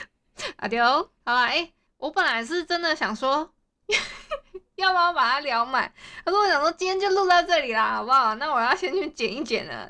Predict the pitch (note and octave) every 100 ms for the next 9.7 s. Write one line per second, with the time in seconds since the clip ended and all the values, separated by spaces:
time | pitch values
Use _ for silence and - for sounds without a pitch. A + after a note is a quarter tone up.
0 | - D4 D4+ D#4 E4 E4 E4+ A4+ - -
1 | _ G#4 A4+ A#4+ A#4 F4 D4 C#4 F#4 D#4+
2 | C4 D#4+ E4+ D#4+ B3+ B3+ C#4 A3+ - -
3 | - A#3 A3+ A3+ C4+ D4 C#4 C#4 - -
4 | G4 - _ _ _ - - - - D4
5 | D#4 D#4 C#4 C4 C4+ C4+ A#3 A#3 G#3+ G#3+
6 | G#3 G#3 A#3 D4 G4+ E4 D4+ E4 F#4 A#3+
7 | - F3+ G3+ G#3+ - - _ A#3+ A3 C#4
8 | B3 G#3 - _ - - - - - E4
9 | F4+ E4+ F4 E4+ D#4 B3 -